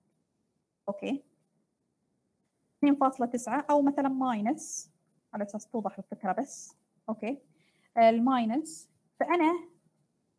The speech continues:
أكتب مثلا أريد print، أوكي، البرنت، في عندي بعض المودلز اللي هي مثل هذه absolute. الأبسولوت هذا اللي هو المطلق،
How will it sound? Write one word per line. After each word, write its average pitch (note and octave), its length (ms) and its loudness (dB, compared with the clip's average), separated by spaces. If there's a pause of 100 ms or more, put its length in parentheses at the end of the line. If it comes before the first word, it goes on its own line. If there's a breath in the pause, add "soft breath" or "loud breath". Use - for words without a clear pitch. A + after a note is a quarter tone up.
أكتب B3+ 440 -2
مثلا A#3 420 0
أريد B3 300 0
print، B3+ 400 0 (800)
أوكي، B3+ 360 -12 (200)
البرنت، B3+ 400 -2 (520)
في F4+ 140 4
عندي E4 220 4
بعض E4+ 320 8
المودلز C#4 840 2 (1040)
اللي C#4+ 120 4
هي C#4 80 6
مثل C#4 200 0
هذه A3+ 240 0 (100)
absolute. A#3+ 640 -2 (1300)
الأبسولوت F4+ 540 0
هذا E4 280 2
اللي D4+ 100 0
هو C#4+ 160 2
المطلق، C4 600 -2